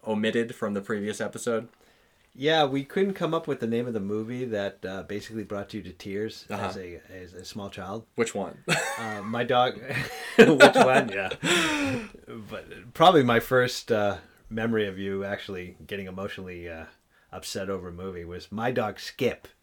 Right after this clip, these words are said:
Speaker 1: Okay.
Speaker 2: That was the one. 'Cause
Speaker 1: Frankie
Speaker 2: at the end,
Speaker 1: Muniz.
Speaker 2: basically Skip dies and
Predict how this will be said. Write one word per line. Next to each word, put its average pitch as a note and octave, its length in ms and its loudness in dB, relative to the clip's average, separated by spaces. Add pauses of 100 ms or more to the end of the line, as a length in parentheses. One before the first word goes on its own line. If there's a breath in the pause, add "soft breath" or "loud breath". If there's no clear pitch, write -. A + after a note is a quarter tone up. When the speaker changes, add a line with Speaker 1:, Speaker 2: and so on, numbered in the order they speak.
(100)
Speaker 1:
Okay. F#2+ 480 -8
Speaker 2:
That A2+ 320 -2
was A2 200 -4
the G2 100 -6
one. E2+ 320 -10
'Cause - 160 -20
Speaker 1:
Frankie E3+ 220 6
Speaker 2:
at F3 100 6
the D#3 200 10
end, D#3 200 12
Speaker 1:
Muniz. C#3 100 -2
Speaker 2:
basically C3 420 4
Skip A#2+ 380 -2 (180)
dies F#2+ 480 -6
and F2 280 -12